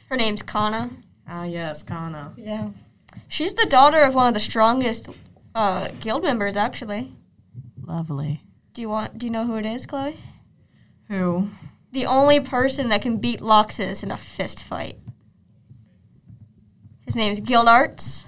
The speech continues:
Speaker 2: Ah, yes. Mister Not allowed in the guild half the time.
Speaker 1: He's not allowed. He always breaks stuff, so they have this, like, emergency thing that splits the city in half so he can walk.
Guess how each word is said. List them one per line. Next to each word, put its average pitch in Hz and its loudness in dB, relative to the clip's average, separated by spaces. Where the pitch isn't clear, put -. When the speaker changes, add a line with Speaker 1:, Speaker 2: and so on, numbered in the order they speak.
Speaker 2:
Ah, 220 4
yes. 240 2
Mister 190 0
Not 185 2
allowed 190 4
in 196 6
the 170 0
guild 208 0
half 165 -2
the 247 2
time. 185 0
Speaker 1:
He's 277 -4
not 226 4
allowed. 190 2
He 277 -2
always 311 2
breaks 220 -2
stuff, - 2
so 240 -2
they 220 0
have 214 2
this, - -6
like, 202 -2
emergency 226 -2
thing 254 -2
that 220 -6
splits - -8
the 220 -10
city 220 -4
in 240 -4
half 254 -4
so 254 -6
he 226 -6
can 208 -10
walk. 214 -8